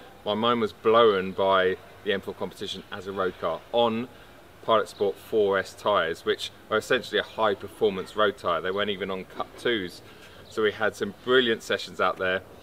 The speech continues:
My confidence levels went really high, especially when he was behind me and following me, and every time he came into the pits, he gave me a lot of encouragement and little tips as to how to improve. We then moved up quite a long way to,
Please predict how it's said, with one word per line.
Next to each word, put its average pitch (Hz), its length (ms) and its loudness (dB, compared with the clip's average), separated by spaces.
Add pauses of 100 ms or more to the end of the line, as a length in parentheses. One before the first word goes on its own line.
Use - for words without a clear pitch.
(380)
My 101 80 0
confidence 110 500 -2
levels 95 320 -2
went 95 180 0
really 98 460 2
high, 92 280 0
especially 110 520 -2
when 101 140 0
he 107 180 -6
was 104 120 2
behind 98 420 -4
me 92 100 -2
and 90 80 -2
following 101 320 0
me, 95 160 0
and 90 140 -6 (100)
every 98 160 -4
time 95 220 -4
he 92 40 -6
came 92 180 -4
into 90 140 -14
the 90 80 -8
pits, - 300 -4
he 104 80 -10
gave 95 160 -2
me 92 100 -4
a 90 40 -2
lot 95 100 0
of 82 80 -12
encouragement 107 680 0 (300)
and 98 140 -6
little - 160 0
tips - 640 -6
as 95 160 -4
to 98 100 -10
how 95 220 -4
to - 140 -8
improve. 98 500 -2 (1300)
We 127 120 4
then 139 520 2 (380)
moved 110 380 0
up 104 280 2 (640)
quite 131 260 -2
a 95 60 -6
long 104 260 -2
way 95 300 0 (220)
to, 98 440 0